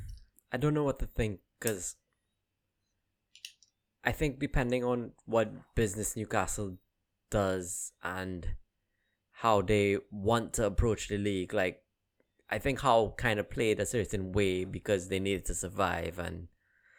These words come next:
I don't know if they're gonna be this tight at the back anymore, and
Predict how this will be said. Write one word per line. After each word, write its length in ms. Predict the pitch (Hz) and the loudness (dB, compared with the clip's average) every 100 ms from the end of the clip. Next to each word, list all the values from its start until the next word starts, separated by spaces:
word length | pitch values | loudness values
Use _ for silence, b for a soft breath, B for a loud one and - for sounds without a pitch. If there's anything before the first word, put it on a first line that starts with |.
| b b b b _ _ _ _ _ _ _ - | b b b b _ _ _ _ _ _ _ -2
I 320 | 110 101 101 | 2 4 2
don't 200 | 98 104 | 2 2
know 140 | 101 | 4
if 160 | 101 95 | 4 4
they're 100 | 101 | 0
gonna 240 | 104 101 | 0 0
be 200 | 90 110 | 0 0
this 540 | 101 113 104 - - - | 2 2 2 2 -2 2
tight 300 | - 113 107 | 4 4 4
at 120 | 110 104 | 0 0
the 80 | |
back 340 | 101 117 120 - | 2 2 2 -2
anymore, 580 | 101 101 98 90 90 92 | -2 -2 -2 -2 -2 0
and 640 | 76 90 87 87 85 85 | 0 -2 -4 -6 -10 -14